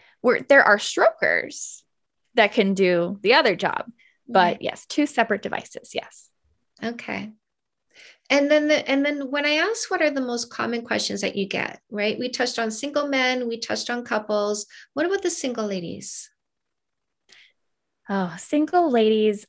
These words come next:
Speaker 1: I definitely have my fair share, again, especially here. I'm in the Midwest, in the United States, in Kansas City. I get a lot of people who had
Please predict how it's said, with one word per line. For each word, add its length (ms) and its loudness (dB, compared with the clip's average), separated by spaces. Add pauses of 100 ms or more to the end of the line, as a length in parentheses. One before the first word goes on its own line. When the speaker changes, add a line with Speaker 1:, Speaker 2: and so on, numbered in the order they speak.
Speaker 1:
I 220 -2 (100)
definitely 380 2
have 240 2
my 140 0
fair 240 0
share, 540 0 (280)
again, 180 -4
especially 380 0
here. 380 4
I'm 120 2
in 60 4
the 80 2
Midwest, 580 -2
in 60 0
the 60 0
United 300 -2
States, 360 -2
in 140 -4
Kansas 340 -6
City. 300 -2 (420)
I 80 0
get 200 2
a 80 2
lot 260 4
of 100 2
people 400 0
who 200 -6
had 580 0